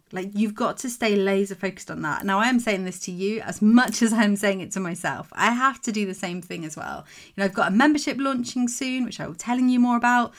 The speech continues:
I got stuck in perfectionism. You know, it needs to be perfect. It needs to have hundreds of videos and content on there. No, it doesn't. I need to just get this out there. Rough and ready, fine.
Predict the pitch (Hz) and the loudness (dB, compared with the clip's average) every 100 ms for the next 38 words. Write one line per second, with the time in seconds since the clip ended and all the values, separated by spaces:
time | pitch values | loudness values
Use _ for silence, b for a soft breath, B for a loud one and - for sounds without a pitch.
0 | B B B B - 277 285 277 294 269 | B B B B 0 0 0 -2 -2 -2
1 | 240 - - - 254 247 254 254 247 214 | -4 -2 -2 -2 -4 -2 0 2 0 0
2 | 196 240 240 233 214 277 285 277 269 - | 0 0 0 -2 -4 2 2 4 -2 -2
3 | 226 208 196 196 196 277 294 285 240 214 | -4 -4 -2 -2 -2 2 4 4 2 -2
4 | 254 247 233 233 208 240 233 233 214 214 | -2 0 -2 -2 -4 -2 -2 -2 -4 -2
5 | 214 214 B B - 185 160 165 - 208 | -2 -4 B B -8 -4 -4 -4 -2 0
6 | 185 165 160 147 - _ _ 208 233 254 | 0 -2 -8 -10 -16 _ _ 2 4 2
7 | - 156 - - - 170 156 - 180 175 | -2 -10 -8 -6 -6 -8 -12 -8 -4 -4
8 | - - 60 - b b - 233 285 302 | -6 -14 -14 -16 b b -4 0 0 2
9 | 269 190 180 185 185 _ _ _ - - | 2 2 0 -6 -8 _ _ _ -20 -6
10 | 170 - - 151 | -4 -4 -10 -18